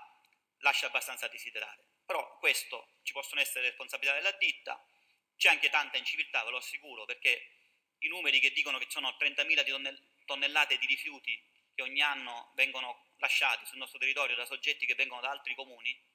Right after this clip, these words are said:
che non fanno la differenziata nei loro comuni e poi vengono a gettarli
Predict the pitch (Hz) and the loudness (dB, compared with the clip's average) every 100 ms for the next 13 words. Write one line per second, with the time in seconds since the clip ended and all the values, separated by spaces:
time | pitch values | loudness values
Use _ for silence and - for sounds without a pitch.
0 | _ - 147 165 160 143 143 - 143 147 | _ -6 -2 0 2 0 0 -2 -4 -2
1 | 156 139 139 139 139 135 117 - 143 147 | -2 0 -2 -2 -6 -10 -12 -6 -2 -2
2 | 139 127 - _ _ _ - 135 143 - | -4 -8 -16 _ _ _ -10 -6 -4 0
3 | 147 139 123 117 | 2 2 0 -8